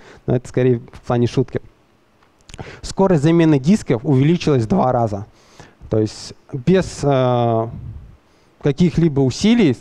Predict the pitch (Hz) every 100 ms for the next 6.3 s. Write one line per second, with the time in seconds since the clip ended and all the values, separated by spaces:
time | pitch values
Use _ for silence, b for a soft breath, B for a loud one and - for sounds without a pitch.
0 | - 127 131 131 135 127 117 123 120 127
1 | 123 - 156 127 117 - 127 131 117 120
2 | 123 120 - 135 - 120 117 - 175 143
3 | 117 120 131 123 - 143 120 113 117 120
4 | 113 113 120 117 110 - - B B B
5 | B B B - 165 - 190 156 123 131
6 | 123 113 107